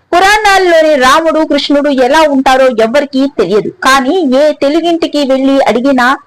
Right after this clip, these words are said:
ఆ రూపాల్లో ఉన్న తారక రాముడినే చూపిస్తారు. తెలుగు వారికి రాముడు ఆయనే, కృష్ణుడు ఆయనే.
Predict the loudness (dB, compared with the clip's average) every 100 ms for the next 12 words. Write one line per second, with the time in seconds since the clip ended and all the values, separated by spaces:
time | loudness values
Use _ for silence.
0 | _ -2 0 2 0 0 0 2 2 2
1 | 2 0 0 0 0 0 2 2 0 2
2 | 2 2 0 0 0 0 -2 -4 -4 -4
3 | 0 0 -2 -10 _ -2 0 0 2 2
4 | 0 -2 -2 2 2 2 0 2 0 0
5 | 0 2 2 2 0 -2 _ _ _ _
6 | -4 -4 -2 -2 2 2 4 2 2 0
7 | -4